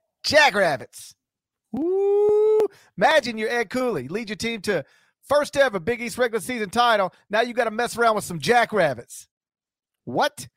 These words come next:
Jackrabbits ain't lost since December fifteenth? <laughs> You gotta play Jackrabbits?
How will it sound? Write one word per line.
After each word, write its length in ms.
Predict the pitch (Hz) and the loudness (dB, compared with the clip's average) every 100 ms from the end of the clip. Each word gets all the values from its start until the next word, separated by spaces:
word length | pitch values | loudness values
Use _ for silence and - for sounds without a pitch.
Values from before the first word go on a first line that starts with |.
| _ _ - | _ _ -18
Jackrabbits 480 | - 311 311 302 233 | -4 -2 0 0 0
ain't 120 | 269 262 | -4 -2
lost 240 | 262 - | -4 -4
since 380 | 247 180 - - _ _ _ _ _ _ _ _ _ _ _ - - _ | -6 -8 -14 -18 _ _ _ _ _ _ _ _ _ _ _ -20 -20 _
December 380 | 202 226 294 285 | -10 -6 -4 -2
fifteenth? 640 | - 294 - 349 480 - - _ _ _ _ _ _ _ _ _ _ _ _ _ | -2 -4 -2 -2 -2 -8 -20 _ _ _ _ _ _ _ _ _ _ _ _ _
<laughs> 40 | - - - - - - - - _ _ _ _ _ _ _ _ - | -10 -10 -10 -20 -20 -20 -20 -20 _ _ _ _ _ _ _ _ -8
You 120 | 254 440 | -2 2
gotta 180 | 320 | 4
play 220 | - 320 196 | 4 2 4
Jackrabbits? 880 | 254 349 508 508 539 554 - - | 4 4 4 4 6 4 2 -20